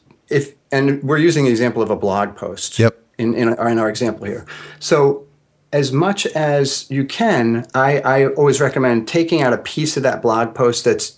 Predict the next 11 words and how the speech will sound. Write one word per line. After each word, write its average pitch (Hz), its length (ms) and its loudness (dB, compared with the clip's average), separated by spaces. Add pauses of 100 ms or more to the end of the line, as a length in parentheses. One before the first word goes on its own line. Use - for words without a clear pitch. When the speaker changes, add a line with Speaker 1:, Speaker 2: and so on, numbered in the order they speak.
Speaker 1:
that's 113 220 -2
usable, 147 640 0 (260)
that's 120 220 2
shareable 131 840 2
on 113 220 0
Facebook, - 540 -2
that, - 360 -2
that 127 140 2
actually 135 580 -2
is 110 120 -4
valuable 120 720 0